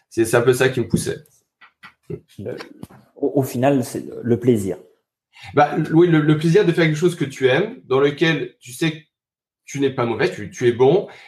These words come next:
Speaker 1: et, euh, et puis en plus, qui, qui aide la communauté, tu fais travailler des gens, tu,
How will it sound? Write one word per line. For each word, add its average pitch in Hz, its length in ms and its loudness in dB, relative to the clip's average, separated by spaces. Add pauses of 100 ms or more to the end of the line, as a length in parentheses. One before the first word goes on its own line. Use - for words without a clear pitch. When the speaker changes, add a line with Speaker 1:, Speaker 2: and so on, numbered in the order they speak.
(120)
Speaker 1:
et, 127 180 4
euh, 123 240 2
et 120 80 4
puis 131 160 -2
en 123 100 0
plus, 175 360 -6
qui, 120 240 -14
qui - 140 -2
aide 131 100 4
la 123 100 0
communauté, 131 420 -4
tu - 120 -20
fais - 160 -6
travailler 117 340 -4
des 107 160 -6
gens, 185 400 2
tu, 113 480 -4